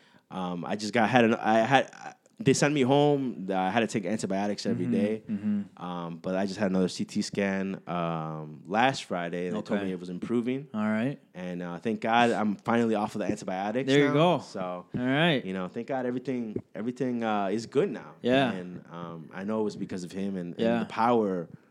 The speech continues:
Speaker 1: of prayer, you know.
Speaker 2: Right.
Speaker 1: So.
Speaker 2: So, you know, that's, that's really, it's an interesting point because I think that, um,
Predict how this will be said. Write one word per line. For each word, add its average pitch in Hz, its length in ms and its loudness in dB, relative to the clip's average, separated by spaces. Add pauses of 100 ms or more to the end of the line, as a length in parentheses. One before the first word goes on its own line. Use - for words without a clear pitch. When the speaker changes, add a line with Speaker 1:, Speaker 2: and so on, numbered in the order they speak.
(120)
Speaker 1:
of 92 200 -8
prayer, 87 320 -4
you 82 100 -8
know. 85 140 -6
Speaker 2:
Right. 117 420 0 (220)
Speaker 1:
So. 82 420 -10
Speaker 2:
So, - 140 0
you 165 40 4
know, 190 100 6
that's, 190 180 2
that's 170 220 0
really, 190 240 6
it's 143 280 0
an 156 80 4
interesting 170 400 4
point 156 320 4
because 120 460 6
I 123 100 6
think 147 300 4
that, 139 260 8
um, 110 500 4